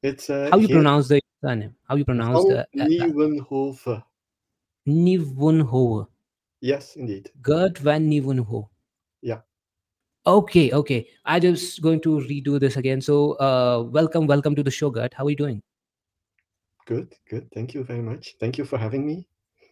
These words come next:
Speaker 2: Okay, great, great. So, uh, look, this interview is all going to be about how you started as an actor. You're doing
Speaker 1: Mm.
Speaker 2: good amount of films. I'm seeing your behind the scenes with director, taking workshops and all. Uh, all's going good. But, uh, can we switch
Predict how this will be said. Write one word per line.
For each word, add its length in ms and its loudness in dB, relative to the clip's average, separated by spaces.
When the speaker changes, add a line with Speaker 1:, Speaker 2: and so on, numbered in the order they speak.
Speaker 2:
Okay, 280 -2
great, 360 -6
great. 280 -12
So, 400 -6
uh, 260 4
look, 160 2
this 200 4
interview 260 0
is 100 -4
all 200 0
going 180 -2
to 80 -8
be 160 -2
about 460 -2
how 60 -4
you 120 -2
started 400 -4
as 120 -2
an 100 -4
actor. 400 -6
You're 100 2
doing 160 2
Speaker 1:
Mm. 40 -4
Speaker 2:
good 140 2
amount 280 2
of 80 -4
films. 320 -4
I'm 160 -2
seeing 260 -6
your 160 -2
behind 320 -6
the 60 -4
scenes 320 -6
with 180 -8
director, 480 -4
taking 240 -4
workshops 440 -2
and 120 -2
all. 220 -2
Uh, 140 2
all's 180 2
going 220 2
good. 240 -4
But, 200 4
uh, 300 4
can 160 -2
we 60 0
switch 360 -6